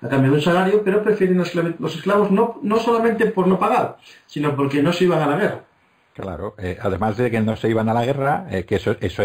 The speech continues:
Speaker 2: pasaba así, los pocos que resistían, que eran
Speaker 1: Ujú.
Speaker 2: pocos los que resistían en Italia, de, de, de romanos que sembraban su, sus terrenos, ¿no? propios, se encontraban con la competencia desleal del trigo que venía de Hispania, de Sicilia
Speaker 1: Sí, sí.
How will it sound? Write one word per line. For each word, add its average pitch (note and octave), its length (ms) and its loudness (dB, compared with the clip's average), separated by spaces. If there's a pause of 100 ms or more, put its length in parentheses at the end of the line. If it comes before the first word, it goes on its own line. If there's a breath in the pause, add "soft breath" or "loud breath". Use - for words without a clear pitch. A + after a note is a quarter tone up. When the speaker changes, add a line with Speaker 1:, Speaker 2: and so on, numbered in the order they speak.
(160)
Speaker 2:
pasaba G2+ 300 -2
así, D3 300 -2
los G2 240 -2
pocos B2+ 380 -4
que C#3 100 -4
resistían, A#2 720 -2 (380 soft breath)
que - 80 -4
eran G2+ 160 0
Speaker 1:
Ujú. C3+ 80 -4
Speaker 2:
pocos A2+ 200 0
los G2 100 -2
que A2 100 -4
resistían G2 400 -4
en G2 60 -2
Italia, G#2 340 -2
de, E2+ 320 -6
de, E2 360 -8
de F#2 140 -10
romanos G2 480 -2
que F2 160 -2
sembraban F#2+ 480 -2
su, F#2 460 -8 (400 loud breath)
sus - 200 -6
terrenos, B2 460 0
¿no? E3+ 280 -2
propios, B2+ 520 -4 (200)
se - 120 -4
encontraban A2 520 0
con B2+ 140 -2
la A2+ 100 0
competencia A2+ 580 -4
desleal A2+ 420 0
del F#2+ 200 -4
trigo A2+ 300 0
que A#2 100 -4
venía F#2 240 -4
de F2 60 -4
Hispania, A#2+ 440 -2
de G2+ 120 -8
Sicilia A2+ 520 -4
Speaker 1:
Sí, A#2+ 60 2
sí. C3 160 -4